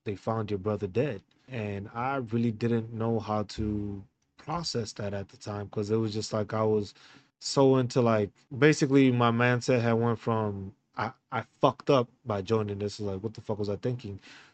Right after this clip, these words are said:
to, "You know what? I can do this." My mentality has switched to that point where it's just like, "You know what? I can do this. I can complete this." Uh, and then you just get hit with that news. And it became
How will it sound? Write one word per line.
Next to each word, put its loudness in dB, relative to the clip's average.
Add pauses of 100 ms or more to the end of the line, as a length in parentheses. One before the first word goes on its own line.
(140)
to, 6
"You 2
know 2
what? 4
I 0
can -6
do 2
this." -12 (320)
My 0
mentality 2
has -4
switched 2
to -2
that 0
point -2
where 0
it's -4
just -6
like, -2
"You -2
know 0
what? -2
I 0
can -6
do 2
this. -6
I -4
can -10
complete -4
this." -12 (480)
Uh, 2
and -4
then 0
you -2
just -4
get 0
hit -2
with -6
that -6
news. -4 (260)
And 0
it 2 (200)
became 2